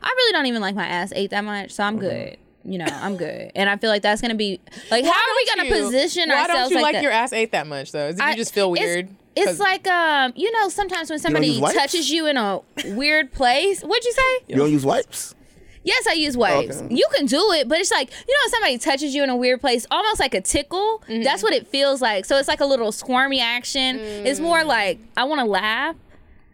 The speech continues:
Speaker 1: not, like,
Speaker 3: Really?
Speaker 1: feel pleasure. So it's
Speaker 2: For
Speaker 1: just
Speaker 2: real?
Speaker 1: like,
Speaker 2: For real?
Speaker 1: yeah, it, I don't know. I guess my booty is tickly. I don't
Speaker 3: You
Speaker 1: know.
Speaker 3: gotta spread it open really wide.
Speaker 1: Yeah.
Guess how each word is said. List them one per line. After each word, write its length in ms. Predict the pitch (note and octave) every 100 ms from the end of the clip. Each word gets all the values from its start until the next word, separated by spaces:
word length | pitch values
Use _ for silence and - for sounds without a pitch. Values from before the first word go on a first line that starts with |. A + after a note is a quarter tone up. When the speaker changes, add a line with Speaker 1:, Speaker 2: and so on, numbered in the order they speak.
| _ -
Speaker 1:
not, 360 | A3+ A#3+ B3 E4
like, 340 | A#3+ A3+ G#3
Speaker 3:
Really? 320 | D4 B3 G#3+
Speaker 1:
feel 260 | G3 B3 A3
pleasure. 460 | - A3+ G3 F3+ F3+
So 220 | G#3 G3+
it's 100 | A3+
Speaker 2:
For 60 | D3
Speaker 1:
just 60 |
Speaker 2:
real? 40 | D#3
Speaker 1:
like, 200 | A3+ G3+
Speaker 2:
For 60 | -
real? 100 | C#4
Speaker 1:
yeah, 440 | C4+ C#4 A#3 G3+ E3+
it, 180 | - C4+
I 120 | D4
don't 120 | F#4+
know. 80 | A4 G4
I 60 |
guess 120 | A#3 C4+
my 100 | C#4+
booty 280 | C4+ E4 D#4+
is 120 | -
tickly. 480 | F#4 G4 G#3+ D3 D#3
I 80 |
don't 80 | G#3
Speaker 3:
You 60 | B3+
Speaker 1:
know. 40 | A#4+
Speaker 3:
gotta 160 | C#4
spread 320 | F3+ - D4 D#4
it 100 | C#4
open 340 | A#3+ B3+ G#3+
really 280 | F#3+ G3 G3
wide. 280 | E3 D3+ C#3
Speaker 1:
Yeah. 420 | C#5 A4+ D3 F3+